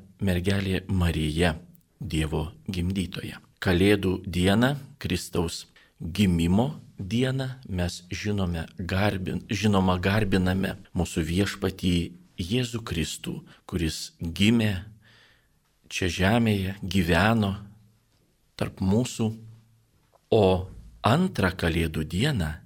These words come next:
per Mergelės Marijos iškilmę mes dėkojame Mergelei Marijai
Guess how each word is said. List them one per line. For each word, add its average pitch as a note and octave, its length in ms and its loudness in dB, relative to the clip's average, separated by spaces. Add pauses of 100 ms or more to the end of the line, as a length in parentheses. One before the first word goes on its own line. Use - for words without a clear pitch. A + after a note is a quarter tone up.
(800)
per E2+ 300 -2
Mergelės F2 840 0
Marijos B2+ 540 0
iškilmę G#2 480 -4
mes F#2+ 400 0
dėkojame G2 920 0 (960)
Mergelei F2 580 -2
Marijai G#2 640 -2